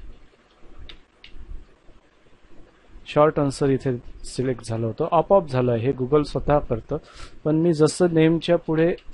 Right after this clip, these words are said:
and address ॲड केलं, तर त्याला लक्षात आलं की नावासोबत address पण पुढे येणार आहे, तर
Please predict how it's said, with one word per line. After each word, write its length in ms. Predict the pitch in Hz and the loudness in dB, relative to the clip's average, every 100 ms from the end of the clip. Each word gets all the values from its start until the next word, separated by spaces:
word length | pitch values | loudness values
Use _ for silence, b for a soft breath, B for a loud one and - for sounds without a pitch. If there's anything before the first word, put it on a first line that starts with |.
| - | -2
and 220 | 156 165 - - | 2 2 -2 0
address 480 | 147 135 135 147 117 - - - - - _ - - - | 2 2 2 0 0 -6 -14 -14 -16 -20 _ -20 -14 0
ॲड 240 | 143 143 139 | 4 2 2
केलं, 340 | 151 135 123 147 | 0 2 2 0
तर 40 | 139 | -2
त्याला 240 | 147 147 | 2 4
लक्षात 340 | 151 - 156 | 4 4 2
आलं 160 | 151 156 | 2 2
की 120 | 156 | 2
नावासोबत 640 | 147 139 143 143 160 156 151 | 2 2 2 2 0 0 0
address 360 | 139 131 147 | 0 2 0
पण 140 | - 151 | 0 -4
पुढे 240 | 139 139 | 0 2
येणार 280 | 131 127 123 | 2 2 0
आहे, 100 | 139 - B B B | -2 -4 B B B
तर 60 | - | -6